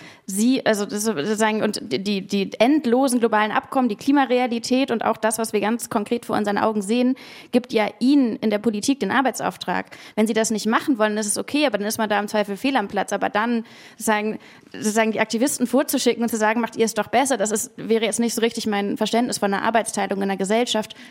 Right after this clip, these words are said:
Aber zurück zu Ihrer Frage. Beim Heizungsgesetz, glaube ich, hat man gesehen, dass es nicht so richtig aufgeht. Also halten Sie es für eine kluge Strategie, sich in den Fernseh-, in, in, ins T V zu stellen und den Leuten zu sagen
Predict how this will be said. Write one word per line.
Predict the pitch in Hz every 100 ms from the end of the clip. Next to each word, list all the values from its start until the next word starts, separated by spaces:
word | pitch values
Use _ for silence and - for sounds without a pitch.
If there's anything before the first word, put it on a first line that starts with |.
| -
Aber | 233 294 302
zurück | 240 -
zu | 226
Ihrer | 208
Frage. | - 226 247 247 277 - - - - 214
Beim | 254 254
Heizungsgesetz, | 269 311 285 269 269 - - - 254
glaube | - 262 262
ich, | - -
hat | 254 -
man | 269
gesehen, | 262 233 262 302 285 254 - - -
dass | - 240
es | 254
nicht | 269 285
so | 254
richtig | 262 277 -
aufgeht. | 277 349 247 240
Also | 240 254 247 - -
halten | 285 311 294
Sie |
es | 277
für | -
eine | 262
kluge | 247 302 302
Strategie, | 277 247 240 233 254 277
sich | 226 226
in | 240
den | 226
Fernseh-, | 240 262 277 240 233
in, | - 233
in, | 226
ins | 233 226
T | 254
V | 247 254 311
zu | 269
stellen | - 220 220 240 277 - - - - -
und | 233
den |
Leuten | 214 262 285 277
zu | 262
sagen | 226 233 254 240 240 247